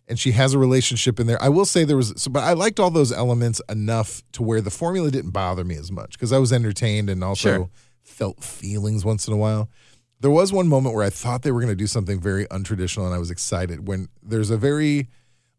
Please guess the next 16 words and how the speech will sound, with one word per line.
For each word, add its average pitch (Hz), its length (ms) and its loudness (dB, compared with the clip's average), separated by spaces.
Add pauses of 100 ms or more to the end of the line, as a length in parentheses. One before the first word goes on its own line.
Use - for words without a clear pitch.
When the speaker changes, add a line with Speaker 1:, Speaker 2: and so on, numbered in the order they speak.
(320)
Speaker 1:
like, 101 360 -4 (460)
uh, 90 440 -4 (400)
rough 120 420 0
romance 110 560 0
that 113 160 -4
starts, 110 560 0
and 117 240 2
you 110 80 0
Speaker 2:
Mm-hmm. - 60 -2
Speaker 1:
think, 104 280 -2
"Oh, 98 300 0
they'll 135 180 0
never 98 320 -4
be, 117 420 -2 (180)
they're 98 220 -8 (100)
t-, - 120 -8